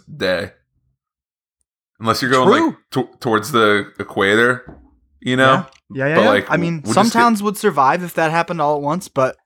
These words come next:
Speaker 1: the
Speaker 2: some would be
Speaker 1: whole
Speaker 2: destroyed
Speaker 1: state of
Speaker 2: completely.
Speaker 1: Washington would just be gone.
Speaker 2: Yeah,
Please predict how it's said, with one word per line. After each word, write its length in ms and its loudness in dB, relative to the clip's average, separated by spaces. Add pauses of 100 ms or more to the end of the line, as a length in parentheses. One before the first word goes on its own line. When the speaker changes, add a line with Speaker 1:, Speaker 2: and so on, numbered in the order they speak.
(320)
Speaker 1:
the 100 -12
Speaker 2:
some 140 0
would 40 0
be 40 -2
Speaker 1:
whole 200 4
Speaker 2:
destroyed 280 0
Speaker 1:
state 160 4
of 140 2
Speaker 2:
completely. 100 0
Speaker 1:
Washington 720 0
would 100 -4
just 180 -6
be 120 -2
gone. 420 0 (1300)
Speaker 2:
Yeah, 280 -4